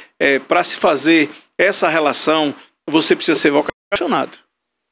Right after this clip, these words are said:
Não adianta você pegar um advogado pra fazer uma cirurgia, como também, eh, não, não, não, não teríamos, não, não vamos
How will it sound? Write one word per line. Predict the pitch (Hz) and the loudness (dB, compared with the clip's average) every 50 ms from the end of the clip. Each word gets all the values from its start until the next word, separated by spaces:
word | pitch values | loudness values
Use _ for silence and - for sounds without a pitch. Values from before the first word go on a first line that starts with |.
| _ _ _ _ - - - - - _ _ _ _ - | _ _ _ _ -14 -14 -14 -16 -18 _ _ _ _ -4
Não | 143 | -2
adianta | 143 143 180 190 190 214 | 0 2 0 0 0 0
você | 202 190 - - 160 | -2 0 0 -2 0
pegar | - 151 147 151 | 0 0 0 2
um | 156 156 151 | 2 2 0
advogado | 147 135 131 160 160 147 143 147 156 165 170 185 180 | 0 0 0 0 2 2 2 2 2 2 0 -2 -4
pra | - 185 170 | -2 -2 -2
fazer | - - 160 147 143 | 0 0 0 0 2
uma | 156 151 143 | 0 0 0
cirurgia, | - - 147 143 139 127 123 147 160 165 | 0 0 0 2 0 2 2 2 2 2
como | - 190 185 | 0 -4 -4
também, | 180 - 180 160 147 151 165 180 214 226 - - _ _ 175 | 0 0 0 2 2 2 2 2 0 -2 -6 -12 _ _ 0
eh, | 160 151 151 147 143 139 139 156 151 - - 202 214 220 - _ _ _ _ _ _ - | 0 2 2 0 0 0 -2 -2 -4 -4 -6 -6 -8 -10 -12 _ _ _ _ _ _ 0
não, | 151 165 185 196 202 190 175 | 2 4 4 4 4 2 2
não, | 165 165 175 185 | 2 0 0 0
não, | 185 180 180 190 196 190 | 0 0 0 0 0 0
não | 190 185 180 196 202 208 233 | 0 -2 -2 0 0 0 0
teríamos, | 226 - 214 185 156 - 190 220 226 208 180 135 - - - - - - - _ - | 2 2 2 2 4 2 0 0 2 2 0 0 -2 -6 -12 -16 -20 -20 -20 _ -2
não, | 214 202 196 | -2 0 0
não | 202 185 196 226 240 220 165 | 0 2 2 2 2 2 2
vamos | 165 202 226 226 | 2 2 2 2